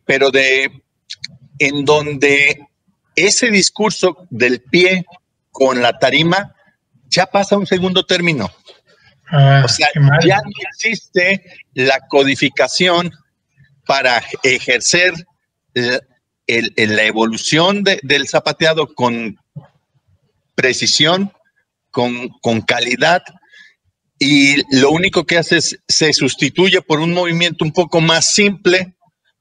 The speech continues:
Speaker 1: y con ese movimiento más simple puedes cubrir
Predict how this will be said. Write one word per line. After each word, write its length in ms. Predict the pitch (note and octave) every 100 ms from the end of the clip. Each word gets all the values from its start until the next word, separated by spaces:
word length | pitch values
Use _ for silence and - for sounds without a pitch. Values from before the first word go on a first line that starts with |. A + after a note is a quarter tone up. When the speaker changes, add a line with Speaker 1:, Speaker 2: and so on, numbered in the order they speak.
| _ _ _ -
Speaker 1:
y 160 | D#3+
con 240 | - F3+ F#3+
ese 440 | G#3 A3 A3+ A3
movimiento 480 | - F#3+ G3+ G3+ F#3+
más 180 | G3+ F#3+
simple 440 | A3+ G#3 G3+ G3 G#3 - _
puedes 320 | F3+ G3 G3
cubrir 480 | - F3+ D#3+ F3+ G3+